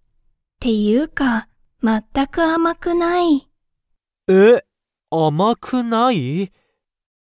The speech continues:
Speaker 2: ちゃんと砂糖を入れたのに。
Speaker 1: なんか間違ってない？使っ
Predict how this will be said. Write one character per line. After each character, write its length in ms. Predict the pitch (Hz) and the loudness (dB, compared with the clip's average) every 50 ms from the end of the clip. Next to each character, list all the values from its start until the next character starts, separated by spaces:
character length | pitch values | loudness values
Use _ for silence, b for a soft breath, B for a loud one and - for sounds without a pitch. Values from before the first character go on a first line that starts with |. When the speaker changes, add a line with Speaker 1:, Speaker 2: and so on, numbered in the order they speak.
| _ | _
Speaker 2:
ち 120 | - - 202 | -6 -4 -2
ゃ 140 | 165 151 | -2 0
ん 140 | 160 175 190 | -2 -4 -6
と 220 | - - 202 196 190 | -4 -2 -2 -2 -2
砂 260 | - - 190 196 190 | -4 -4 -4 -4 -2
糖 340 | - 208 214 214 214 202 185 | 0 0 2 2 2 2 2
を 80 | 143 | 0
入 120 | 123 127 135 | -2 -2 -2
れ 140 | 165 185 | -4 -4
た 200 | 185 - 202 220 | -2 -2 -2 -2
の 140 | 214 220 220 | 0 0 0
に。 420 | 196 175 160 143 131 127 107 85 - _ _ _ _ _ _ _ _ _ _ _ _ _ _ _ _ - | 0 0 0 0 0 -2 -4 -6 -12 _ _ _ _ _ _ _ _ _ _ _ _ _ _ _ _ 0
Speaker 1:
な 260 | 269 262 277 302 359 | 2 2 2 2 0
ん 60 | 415 | -4
か 180 | - - 311 269 | -2 0 2 2
間 160 | 240 214 202 | 4 2 0
違 40 | 196 - - 247 262 - 359 427 | -2 -4 -4 -4 -2 0 -2 -2
っ 100 | 440 _ | -2 _
て 140 | - 427 359 | -2 -2 2
な 300 | 311 277 254 240 262 294 | 2 4 4 4 4 2
い？ 180 | 339 403 - _ _ _ _ _ _ _ _ _ _ _ _ _ _ _ _ _ - | 2 0 -2 _ _ _ _ _ _ _ _ _ _ _ _ _ _ _ _ _ -8
使 340 | - - - - 254 262 | -8 -8 -6 -4 -4 -4
っ 60 | 285 | -4